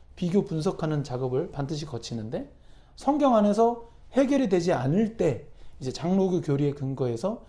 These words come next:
성경을 해석하는 작업을 하는 것을 저는 중요시하고 있습니다.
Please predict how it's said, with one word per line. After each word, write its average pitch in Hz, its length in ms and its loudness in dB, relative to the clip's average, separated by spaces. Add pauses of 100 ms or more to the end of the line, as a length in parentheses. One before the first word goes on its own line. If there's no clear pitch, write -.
(240)
성경을 196 500 0
해석하는 170 440 -4
작업을 135 460 -4
하는 190 180 -4
것을 175 320 -6 (300)
저는 117 180 -6
중요시하고 147 520 -6
있습니다. - 400 -14